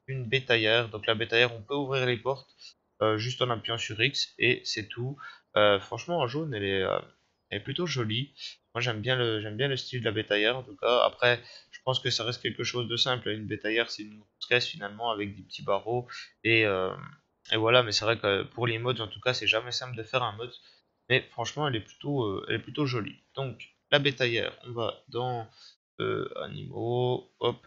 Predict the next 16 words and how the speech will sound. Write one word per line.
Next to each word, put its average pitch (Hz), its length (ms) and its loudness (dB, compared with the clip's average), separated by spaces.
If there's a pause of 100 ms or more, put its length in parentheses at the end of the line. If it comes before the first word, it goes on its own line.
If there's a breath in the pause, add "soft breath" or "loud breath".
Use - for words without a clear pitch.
elle 120 160 2
est 110 80 4
là, 113 180 4
donc 110 200 -6
sept 131 200 0
mille 139 140 -2
cinq 127 160 0
cents 127 200 -2
euros 120 240 2
à 117 60 6
l'achat, 120 420 2 (460 loud breath)
euh, 104 320 8
dix 120 240 -2
euros 117 220 0
par 98 240 -10
jour, 117 400 -6